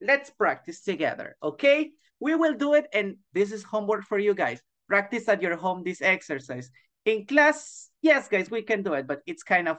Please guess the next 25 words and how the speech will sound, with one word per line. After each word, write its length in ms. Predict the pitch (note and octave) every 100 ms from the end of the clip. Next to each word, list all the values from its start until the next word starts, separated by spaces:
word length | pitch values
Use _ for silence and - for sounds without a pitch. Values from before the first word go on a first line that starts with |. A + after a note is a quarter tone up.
| -
weird, 320 | D#3 - B2 D#3+ E3
okay? 340 | D#3+ A#3 A3+
Why? 460 | F#3 A3+ A3+ B2 B2+ - - - C#4
Please, 240 | E4 E4
everybody, 580 | E4+ D#4+ - A3 C#4+ - _ _
put 240 | D4 A#3 D4
your 180 | C4
hand 500 | G3 G3 F3+ A3 C#4+ D#4+ _ _ _ -
on 160 | F3 E3+
your 140 | D#3+
throat. 500 | - G#3 E3 B2+ - _ _ -
Put 160 | A3+ G#3
your 160 | A3
hand 240 | G3 G#3 G#3
on 120 | G3
your 160 | D#3 C#3
throat. 260 | E3 A#2+ - - _ _ _ _ _ _ _ -
And 220 | E3+ F3
right 280 | F#3 B3 C#4
now, 420 | B3+ A#3 B3 C#4 - _ _ _ -
let's, 1120 | D#3+ G#3 A#3+ B3+ - - - - - - - B3 A#3 A#3+ -
let's 440 | C#4 D4 - - - _ _ _ _ -
make 420 | E3+ G#3+ B3+ G#3
the 100 | G#3+
sound 560 | G3+ - F#3+ F#3+ A3